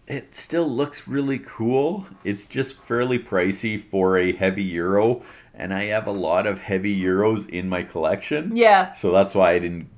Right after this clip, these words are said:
Speaker 1: get to this one.
Speaker 2: That's fair.
Speaker 1: Uh, last one on my list, or my number one from last year, was an Alexander Pfister game, who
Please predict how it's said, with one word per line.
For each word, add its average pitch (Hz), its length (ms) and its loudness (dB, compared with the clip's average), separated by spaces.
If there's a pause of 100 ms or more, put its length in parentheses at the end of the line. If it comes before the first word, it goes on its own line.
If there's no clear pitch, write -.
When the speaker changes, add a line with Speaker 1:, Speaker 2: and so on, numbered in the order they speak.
(120)
Speaker 1:
get 73 280 -8
to - 120 -12
this - 360 -12
one. - 140 -18 (200)
Speaker 2:
That's - 260 -6
fair. - 240 -14 (500)
Speaker 1:
Uh, 135 360 10
last 156 480 4
one 160 380 2
on 113 300 0
my 123 200 2
list, 113 540 0
or 90 160 -2
my 95 140 0
number 110 220 2
one 107 200 4
from 110 160 -6
last 95 400 0
year, 92 240 0
was 90 220 2
an 85 80 -8
Alexander 82 420 -6
Pfister 131 340 -2
game, 123 380 0
who 82 420 -4